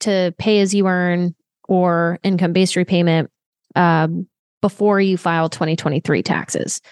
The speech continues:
So you can strategically time it before you file twenty twenty-three. Do it as late as possible, which is,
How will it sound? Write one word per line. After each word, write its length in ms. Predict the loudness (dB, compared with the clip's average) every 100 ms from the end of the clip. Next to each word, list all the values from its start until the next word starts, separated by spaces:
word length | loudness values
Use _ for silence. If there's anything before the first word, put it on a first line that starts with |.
| -6
So 100 | 0
you 60 | 0
can 140 | 0
strategically 720 | -4 -6 -2 0 0 0 -2
time 360 | -2 0 0 0
it 140 | -2
before 280 | -4 -2 0
you 100 | 0
file 280 | 0 0 0
twenty 260 | -2 -8 -8
twenty-three. 680 | -8 -8 0 2 4 2 -2 _ -20 _ _ _ _ _ -2
Do 160 | 2 2
it 260 | 2 -2 _ -8
as 140 | -4
late 200 | 0 0
as 120 | 0
possible, 720 | 0 -2 0 0 0 2 2
which 200 | 0 -2
is, 460 | 0 0 0 -4 -8